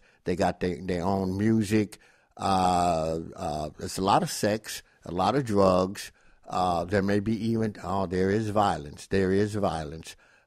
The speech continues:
Uh, they've got their own dance. I mean, they, they are totally locked into, to this particular thing, um, um, and they show their dedication by pledging,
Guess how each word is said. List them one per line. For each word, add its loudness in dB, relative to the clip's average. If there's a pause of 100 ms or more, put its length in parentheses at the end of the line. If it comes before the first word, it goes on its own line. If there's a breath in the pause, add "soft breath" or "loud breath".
Uh, 0
they've 2
got 0
their -4
own -2
dance. -2 (240 soft breath)
I -2
mean, 0
they, -4
they 4
are 2
totally -2
locked -6
into, 0 (360 soft breath)
to 2
this -4
particular -4
thing, -2 (480 soft breath)
um, 0 (180)
um, -8
and -4
they -2
show 0
their 2
dedication -4 (280 soft breath)
by 2
pledging, -2